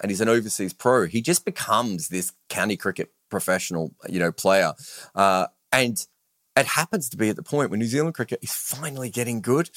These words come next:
And the one thing, you know, I've done a whole mini-series on how bad their openers <laughs> are.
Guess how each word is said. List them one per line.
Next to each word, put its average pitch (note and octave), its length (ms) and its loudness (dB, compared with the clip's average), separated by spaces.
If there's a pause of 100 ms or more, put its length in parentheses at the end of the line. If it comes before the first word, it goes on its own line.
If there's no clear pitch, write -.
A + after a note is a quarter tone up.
(500)
And B2+ 300 4
the C3+ 80 0
one E3+ 280 4
thing, F#3 180 4 (320)
you - 60 0
know, G#2 160 6
I've A#2 120 2
done A#2 100 2
a - 40 -6
whole A2 300 -2 (100)
mini-series F#2 640 -2
on E2+ 100 -2
how A2+ 240 2 (100)
bad - 160 0
their G2 140 -2
openers - 540 -2
<laughs> - 20 -8
are. G#2+ 280 4